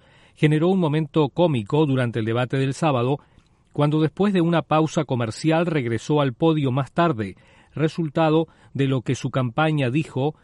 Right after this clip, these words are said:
fue un largo camino al baño de las mujeres.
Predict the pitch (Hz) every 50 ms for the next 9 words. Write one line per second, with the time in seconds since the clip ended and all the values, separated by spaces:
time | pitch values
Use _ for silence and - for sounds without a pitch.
0 | _ _ _ _ - 156 156 156 151 147 139 131 135 135 151 165 180 180 165 175
1 | 165 - 135 127 139 156 170 165 160 143 127 120 117 135 147 151 151 147 143 131
2 | 123 120 110 117 123 110 - 180 180 160 120 87 78 - -